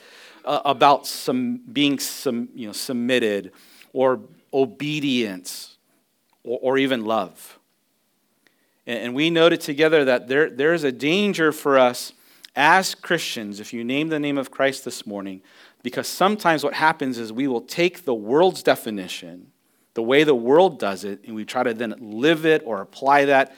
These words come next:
within our Christian lives, within our marriages, in our families, and it will not work. It's the wrong operating system. And so the church and you and I as Christians,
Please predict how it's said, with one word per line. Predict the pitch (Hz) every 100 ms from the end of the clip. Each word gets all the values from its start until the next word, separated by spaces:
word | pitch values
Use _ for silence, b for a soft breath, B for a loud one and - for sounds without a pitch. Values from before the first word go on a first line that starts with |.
| B -
within | 113 127 127
our | 127 117
Christian | 107 127 - 117 107
lives, | 107 101 92 82
within | 98 139
our | 139 131
marriages, | 117 127 135 131 104 101 95
in |
our | 123 131
families, | 135 131 131 110 98 B B B
and | - 131
it | 101
will | 123 135
not | 135 123 -
work. | 113 107 104 - - _ _ _ _ _ _ _ _ _ _ -
It's | - -
the | 127
wrong | 120 120 139 131
operating | 120 131 123 113 101 98
system. | - 92 - 87 _ _ _ _ _ _ _ _ _ _ _ _ _ _ _ b b b b -
And | 113
so | 135
the | 110
church | - - 165 165 165 - - b b b b _
and | 113 113
you | 123 156
and | 170
I | 151 147
as | 135
Christians, | - 135 - 131 123 123 -